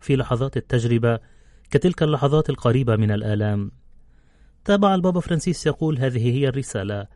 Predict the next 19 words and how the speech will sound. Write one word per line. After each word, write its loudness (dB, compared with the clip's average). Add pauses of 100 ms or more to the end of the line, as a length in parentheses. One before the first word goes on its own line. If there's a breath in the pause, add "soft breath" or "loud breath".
(440 soft breath)
لا 2
تحيدوا 0
عيونكم 0
أبدا 0
عن 0
نور 0
يسوع"، -4 (600)
تقريبا 2
مثل 0
ما 2
كان 0
يفعل 0
المزارعون 2
في -4
الماضي 0 (480 soft breath)
عندما 6
كانوا 2
يحرثون 0
الحقول، -2